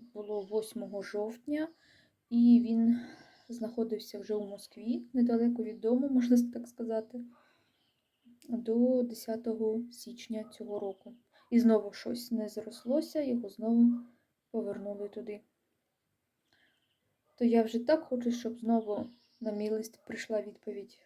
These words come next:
«Адресат убыл». Це значить, що є надія на скоре його повернення. Я дуже на це сподіваюся. То маю зараз дзвонити свекрусі, бо я єдина, хто підтримує, м, з ним зв'язок. Ну, в якому плані? В принципі,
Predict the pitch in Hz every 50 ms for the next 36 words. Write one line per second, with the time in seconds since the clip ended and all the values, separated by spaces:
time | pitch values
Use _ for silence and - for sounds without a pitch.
0 | _ _ _ _ _ _ 220 202 208 214 226 - - 208 - - - - 247 240
1 | - 320 320 339 330 - _ _ _ _ _ _ _ _ _ _ _ _ _ _
2 | _ _ _ _ _ _ _ _ - 208 208 214 220 220 - 226 220 214 226 233
3 | 240 240 - 233 - - - - 226 214 214 214 214 208 208 202 202 226 247 269
4 | 285 302 311 330 339 339 _ _ _ _ _ _ _ - 233 240 - - 233 233
5 | 226 226 214 208 214 220 - - 208 196 190 190 185 196 202 202 202 226 240 233
6 | - _ _ _ _ _ _ _ _ _ _ _ _ _ _ _ _ _ 185 185
7 | 190 220 240 240 240 226 214 - - - 214 - _ _ 233 - - - - -
8 | - 233 240 - - _ _ _ _ _ _ _ _ _ _ _ _ _ _ _
9 | _ _ _ _ _ _ _ _ _ _ 240 240 214 208 214 208 208 196 214 208
10 | 202 202 196 190 _ _ _ _ 220 202 208 208 - _ - - 240 240 240 285
11 | 339 330 - 330 330 330 _ _ _ _ - _ _ _ _ 226 196 190 202 202
12 | 208 208 208 202 202 202 202 214 233 240 214 214 208 196 196 196 185 214 220 254
13 | 247 240 - 285 - - - - - - 269 262 262 262 254 254 247 254 - -
14 | _ _ - - - - - - - 240 233 - 233 240 - - 226 214 214 214
15 | - 240 262 240 240 240 - - 220 - - 196 - - 214 214 - 202 240 -
16 | - - _ _ _ 240 285 440 453 - - 247 240 240 240 240 262